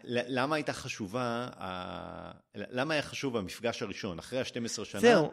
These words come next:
Speaker 2: ש-, זה גם רציתי לשאול, ל-, ל-,
Speaker 1: פשוט,
Speaker 2: לדבר על זה קצת.
Speaker 1: פשוט בשביל לראות, ת-, עוד פעם, נגיד, יש את ה-, אה, כשהם בני שתים עשרה בבית
Speaker 2: נכון.
Speaker 1: ספר, והם חוזרים כל יום ב-, ביחד ברגל הביתה,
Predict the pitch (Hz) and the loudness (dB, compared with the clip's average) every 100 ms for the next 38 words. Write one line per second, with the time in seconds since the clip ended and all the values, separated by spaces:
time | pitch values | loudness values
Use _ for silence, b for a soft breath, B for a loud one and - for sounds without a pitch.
0 | - - 160 156 175 214 208 190 196 175 | -2 4 4 4 2 2 2 2 4 4
1 | 151 151 135 - 135 123 127 127 127 123 | 4 2 0 2 0 2 0 0 0 -2
2 | 123 120 120 127 160 180 - 147 156 147 | -2 -4 -6 -8 -10 -6 0 6 8 8
3 | 131 123 - - - _ - - 170 185 | 6 2 -4 -8 -10 _ -14 -10 -8 -6
4 | - 165 147 170 165 - _ _ _ _ | -4 -2 0 0 -2 -18 _ _ _ _
5 | 117 113 - 131 127 101 90 101 101 90 | -4 -4 -4 -2 -2 -2 -6 -6 -2 -2
6 | - 120 120 123 110 104 101 - _ _ | -2 -2 -2 0 2 2 0 -8 _ _
7 | _ _ - 104 95 90 92 - - - | _ _ -8 -4 -4 -6 -10 -14 -8 -4
8 | 107 123 110 110 - 107 101 - 87 85 | -2 0 0 0 0 -2 -2 -2 -4 -2
9 | 139 110 139 131 120 98 98 - 95 104 | 0 0 2 2 4 2 0 -4 -2 -2
10 | 98 107 98 101 95 95 95 95 - 95 | 0 0 2 2 0 0 0 -2 -2 -8
11 | 85 90 80 78 98 123 170 | -6 -6 -8 -4 -4 0 -2